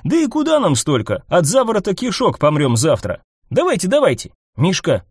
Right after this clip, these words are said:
а нам вообще можно в комнате подобные... э, праздники устраивать?» «Ну, если без алкоголя, сигарет и мордобоя, то почему нет?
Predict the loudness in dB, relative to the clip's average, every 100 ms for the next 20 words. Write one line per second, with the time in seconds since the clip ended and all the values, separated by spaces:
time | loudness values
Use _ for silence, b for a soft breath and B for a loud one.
0 | _ -2 0 2 2 0 0 -2 0 0
1 | -2 -2 -2 0 0 -2 -2 0 0 0
2 | 0 0 0 0 0 -2 -6 _ _ -2
3 | 0 0 -2 -2 -2 -2 -2 -2 -2 -10
4 | -18 _ _ _ _ _ _ -2 0 0
5 | -2 -4 -4 -6 -4 -2 -2 -2 -2 0
6 | 0 0 -2 -2 -2 0 0 0 -2 -2
7 | -2 -2 0 0 -2 -4 -6 -6 -6 -2
8 | -2 -4